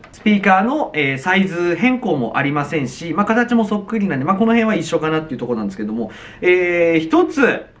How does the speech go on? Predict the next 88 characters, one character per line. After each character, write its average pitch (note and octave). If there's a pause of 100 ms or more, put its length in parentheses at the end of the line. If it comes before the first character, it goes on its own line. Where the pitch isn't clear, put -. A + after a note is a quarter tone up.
大 C4+
き -
く F#3+
変 D#3+
わ F3+
っ F#3
た F3+
点 F3
が E3
で C3
す -
ね、 C#3
ま F3+
あ、 F#3+
も G3+
ち C4
ろ A#3
ん -
こ D3+
れ、 B2 (160)
四 A3+
十 A#3+
ボ A#3+
ル A#3
ト A3
マ A#3
ッ B3+
ク -
ス - (120)
対 D3+
応 E3
っ D#3+
て - (100)
言 -
っ G2+
て B2
ま B2
す G#2+
ん G2+
で、 G2+
ち G#3+
ょ -
っ G3+
と -
こ E3
の D#3+
画 C3+
像 F#3
を G3+
見 G#3
て F3
い A#2
た C#3+
だ D3
き -
た F3
い -
ん C3+
で G#2+
す -
け G2+
れ F2+
ど F2
も、 G2+ (800)
四 C4
十 F4+
ボ F4
ル -
ト E4+
マ E4
ッ -
ク -
ス D3
さ -
せ -
て、 C3+ (160)
え D#3+
ー、 -
十 A#3
八、 D#4
十 G3
四 C4
点 C#3
四 F3
も A#3
さ F#3+
せ E3+
て、 -